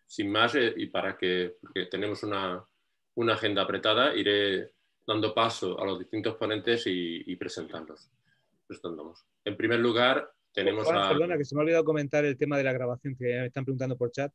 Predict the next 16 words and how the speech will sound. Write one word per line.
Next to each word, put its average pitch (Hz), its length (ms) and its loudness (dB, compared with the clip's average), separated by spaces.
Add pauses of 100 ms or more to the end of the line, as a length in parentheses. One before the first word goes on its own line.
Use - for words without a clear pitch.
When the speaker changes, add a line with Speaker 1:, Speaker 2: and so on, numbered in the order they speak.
(640)
Speaker 2:
Eh, 123 680 4
sí, 156 140 0
sí, 156 120 0
vamos 151 260 4
a 147 80 4
grabar 143 320 4
la 135 120 -2
sesión. 135 200 -2
De 147 60 2
hecho, 143 140 -2
acabamos 131 260 -2
de 135 60 -2
empezar 127 340 -4
a, 123 280 -2
a 127 280 -10
grabarla. 135 500 -2